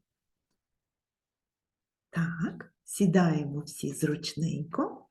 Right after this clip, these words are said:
і слухаємо уважненько. Завірюха в полі дує,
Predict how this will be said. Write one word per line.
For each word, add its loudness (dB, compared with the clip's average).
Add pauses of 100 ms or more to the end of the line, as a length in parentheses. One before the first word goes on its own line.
(320)
і 10
слухаємо 6
уважненько. 8 (1400)
Завірюха 10
в -4
полі 6
дує, 2